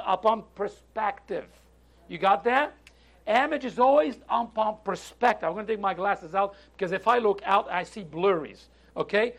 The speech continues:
I can't, I use the glasses to read, but if I look out, I can't see you. <laughs> So I see a blurry. So, all right, so I take my glasses out. I'm,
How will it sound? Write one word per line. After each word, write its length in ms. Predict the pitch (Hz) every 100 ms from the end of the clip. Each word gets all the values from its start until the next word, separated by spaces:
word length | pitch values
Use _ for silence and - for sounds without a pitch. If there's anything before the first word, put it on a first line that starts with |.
| -
I 100 | -
can't, 300 | 185 247 262 - _
I 140 | - 208
use 180 | 269 233
the 80 |
glasses 360 | 226 233 220 202
to 100 | -
read, 280 | 185 262 226
but 140 | 196
if 120 | 190 190
I 100 | 208
look 260 | 233 226
out, 260 | 208 240 -
I 140 | 196
can't 260 | 202 - 190
see 200 | - 233
you. 220 | 185 107 -
<laughs> 0 | - _ - - - - _ _
So 120 | - 269
I 80 |
see 160 | 247 285
a 60 | 233
blurry. 480 | 196 247 202 131 - - -
So, 160 | - 226
all 100 | 240
right, 180 | 196 180
so 100 | 208
I 40 |
take 200 | 202 202
my 120 | 240
glasses 380 | 220 214 196 180
out. 160 | 202 202
I'm, 180 | 185